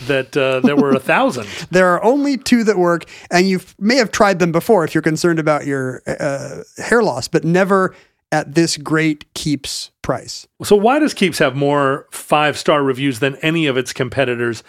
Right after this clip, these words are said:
Speaker 1: And why do more than one hundred thousand men trust Keeps for their hair loss prevention medication?
Speaker 2: I'm glad you asked. I'm glad you asked these two very specific <laughs> questions, John. I would assume it's convenience and affordability. Their treatments start at just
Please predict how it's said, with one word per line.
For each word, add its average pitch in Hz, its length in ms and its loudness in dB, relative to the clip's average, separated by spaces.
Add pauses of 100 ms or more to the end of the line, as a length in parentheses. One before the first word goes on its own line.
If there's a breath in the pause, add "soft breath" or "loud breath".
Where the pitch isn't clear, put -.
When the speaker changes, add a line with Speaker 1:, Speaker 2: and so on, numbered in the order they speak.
(400 loud breath)
Speaker 1:
And 139 320 -4 (200)
why 190 420 0
do 131 280 -2
more 135 300 0
than 127 260 -4
one 147 200 0
hundred 135 420 -2
thousand 135 500 0
men 135 380 -2
trust - 340 -2
Keeps 165 380 -6 (260 loud breath)
for 156 140 4
their 135 180 2
hair 143 240 0
loss 120 240 -4
prevention 120 480 -2
medication? 113 520 -8
Speaker 2:
I'm 165 60 -2
glad 160 220 0
you 120 140 -6
asked. - 340 -4 (240 loud breath)
I'm 185 60 -4
glad 185 180 4
you 180 80 0
asked 175 160 0
these 175 140 -2
two 185 140 0
very 165 220 0
specific 156 420 -2
<laughs> - 80 -4
questions, - 500 -2
John. 135 320 -8 (560 loud breath)
I 190 500 2
would 180 140 0
assume 175 240 2
it's 147 120 -6
convenience 208 760 0
and 202 300 0
affordability. 170 640 2
Their 160 120 0
treatments 160 300 0
start 160 220 0
at 139 60 -10
just 139 280 -6